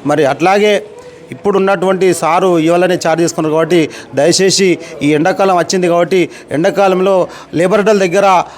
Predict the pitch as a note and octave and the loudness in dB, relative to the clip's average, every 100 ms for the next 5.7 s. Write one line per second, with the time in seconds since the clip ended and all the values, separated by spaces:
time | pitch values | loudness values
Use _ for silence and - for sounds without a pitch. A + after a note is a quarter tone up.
0 | - D#3+ D#3+ G3 G3+ G#3+ F#3+ D3+ - - | -10 -4 -2 0 0 0 0 -4 -12 -10
1 | D#3 G3 F3 F#3+ G3 G3 E3+ - F3 E3+ | -4 0 0 2 2 2 0 -2 -4 0
2 | F#3 F3+ F3 F#3 G#3 - - D#3 D#3 E3+ | 0 2 2 0 -2 -6 -6 -4 0 -2
3 | F#3+ G#3 F#3 F#3 F3+ F3 E3 F#3+ F3 F3+ | 0 0 0 0 0 2 2 0 0 -2
4 | E3 F#3 E3+ - - - D3+ E3+ D3+ F#3 | 0 2 2 -2 -12 -8 -2 0 0 2
5 | G#3+ F3+ F3 G3 F3+ F#3 | 2 2 0 -2 0 0